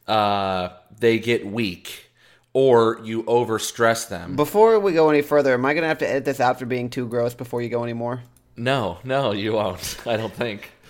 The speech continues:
Speaker 1: I mean, it's very scienti-, it's, it's just a, we'll just do it straight ahead. Very sterile and scientific. But the, the muscle, like, gets pulled or is too weak or tears, and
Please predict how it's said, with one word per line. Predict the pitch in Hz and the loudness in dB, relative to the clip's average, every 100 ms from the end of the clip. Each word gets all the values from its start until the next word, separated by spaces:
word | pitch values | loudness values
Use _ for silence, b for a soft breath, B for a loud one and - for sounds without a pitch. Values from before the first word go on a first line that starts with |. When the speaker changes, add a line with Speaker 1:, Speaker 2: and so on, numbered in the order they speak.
| B B B B | B B B B
Speaker 1:
I | - | -2
mean, | 202 185 | 2 2
it's | - | 2
very | 170 196 160 | 0 2 0
scienti-, | 165 156 139 - | 0 0 -2 -2
it's, | 151 151 | -2 -4
it's | 147 | -10
just | 165 160 | -10 -6
a, | 160 135 | -4 -4
we'll | 131 156 | -4 -4
just | 165 170 | -2 -2
do | 160 160 | 2 2
it | |
straight | 143 - 156 151 | 2 4 6 8
ahead. | 147 143 117 101 110 - | 6 4 2 -2 -8 -8
Very | 127 135 | -4 -4
sterile | 123 - 127 127 107 98 | -6 -4 -2 0 -2 -4
and | - | -6
scientific. | 123 117 120 117 98 101 - B B B - | -6 -4 -6 -6 -6 -10 -14 B B B -6
But | 123 | -4
the, | 131 127 - | -2 -4 -2
the | 127 | -4
muscle, | 123 156 160 131 113 110 - | 0 0 0 -2 -2 -4 -6
like, | 113 104 104 | -6 -6 -6
gets | 107 - | -10 -12
pulled | - 165 160 160 156 | -4 0 0 -2 -6
or | 110 | -8
is | 104 | -8
too | - - 147 | -10 -8 -8
weak | 131 131 131 - | -6 -8 -10 -12
or | 104 | -14
tears, | - - 156 101 92 95 - - b b b b b - | -14 -8 -6 -4 -6 -10 -14 -18 b b b b b -12
and | 113 110 110 107 104 | -8 -6 -6 -6 -10